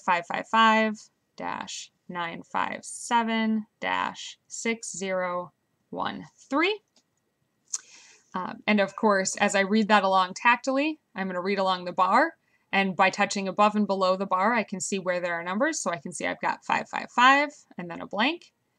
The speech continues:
And then I've got a number here that is at least six, but I don't know how many because my finger touching really only runs into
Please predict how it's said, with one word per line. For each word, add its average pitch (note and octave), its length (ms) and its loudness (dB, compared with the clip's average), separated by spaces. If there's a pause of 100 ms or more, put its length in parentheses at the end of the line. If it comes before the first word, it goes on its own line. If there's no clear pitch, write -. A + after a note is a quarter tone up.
(260)
And F#3 120 -4
then F#3+ 120 0
I've F#3+ 180 0
got F#3 140 2
a F#3 80 -4
number G3+ 260 0
here A3 260 0
that F#3 200 0
is F3+ 280 -2 (120)
at F#3+ 240 0
least D4 480 2
six, - 400 0
but G#3 100 2
I G#3+ 80 6
don't B3 160 2
know C4+ 120 2
how A3+ 140 2
many F3 280 -2
because F#3 320 -6
my F3+ 160 -2
finger B3 360 -2
touching G#3 560 -2
really F#3+ 360 -4
only F#3+ 280 -4
runs F3+ 320 -2
into F3+ 640 -8